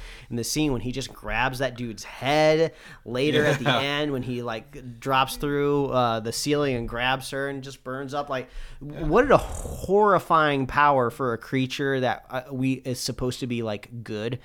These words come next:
Speaker 2: Yeah.
Speaker 1: right? You know, it's almost kind of like a, a Groot-esque in a way, where Groot, you know, can, like, skewer multiple human beings with his arms if he wanted to.
Speaker 2: And smiling the whole
Speaker 1: Right?
Speaker 2: time he does it, yeah.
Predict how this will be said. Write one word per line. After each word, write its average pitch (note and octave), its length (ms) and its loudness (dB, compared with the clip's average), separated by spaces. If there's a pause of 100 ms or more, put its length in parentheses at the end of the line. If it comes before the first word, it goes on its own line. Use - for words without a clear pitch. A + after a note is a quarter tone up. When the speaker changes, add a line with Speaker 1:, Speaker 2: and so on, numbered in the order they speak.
(260)
Speaker 2:
Yeah. A#2 100 -4
Speaker 1:
right? C#3 240 4
You C#3+ 80 2
know, C3+ 140 4
it's B2+ 100 2
almost D#3 280 4
kind D#3 160 4
of B2+ 100 -2
like B2+ 200 2
a, A#2 440 -2
a B2+ 140 0
Groot-esque B2 1000 0
in B2 120 -2
a A2+ 60 -2
way, A2 180 0
where A2+ 160 -2
Groot, B2+ 360 -4
you C3+ 80 -2
know, A#2 200 -2
can, B2 200 -4
like, B2+ 180 -4
skewer C3+ 680 -4 (280)
multiple C3 600 0
human B2+ 320 0
beings A#2 480 0
with A#2 160 -6
his A#2 120 -4
arms A#2 420 -2
if G#2 80 -14
he A2+ 80 -6
wanted G#2+ 380 -6
to. - 180 0
Speaker 2:
And C#3+ 160 0
smiling D3 500 2
the B2+ 80 0
whole B2 60 4
Speaker 1:
Right? B2 120 4
Speaker 2:
time A#2+ 160 4
he A2+ 80 -6
does A2 220 -6
it, F#2 80 -14
yeah. G2 160 -10